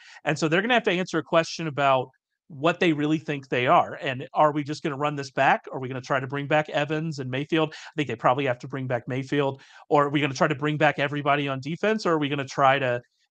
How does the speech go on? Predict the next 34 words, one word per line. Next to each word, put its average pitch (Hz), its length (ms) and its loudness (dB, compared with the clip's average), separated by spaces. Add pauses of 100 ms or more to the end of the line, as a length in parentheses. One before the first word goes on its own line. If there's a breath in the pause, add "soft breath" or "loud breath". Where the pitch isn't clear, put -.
get 143 160 2
into 147 240 -2
more 143 240 4
of, 135 100 2
like, 135 300 2
a 151 100 0
middle 147 520 0
rebuilding 151 600 -2
phase 165 500 0
in 156 120 -2
a - 20 -6
division 143 460 -4
that 139 120 -6
doesn't 131 280 -6
seem 143 200 -6
to 135 80 -4
wanna 139 220 -2
win? 170 340 -2 (520 soft breath)
I, 165 220 4
I 175 80 8
don't 208 120 4
know, 190 160 4
Curtis. 123 340 -2
This 170 160 -2
is 190 100 0
a 185 40 4
very 180 360 4
interesting 160 520 -4
spot 131 460 4
for 135 100 -6
the 120 100 -8
Bucs 113 300 -6
to - 80 -14
be. 98 240 -14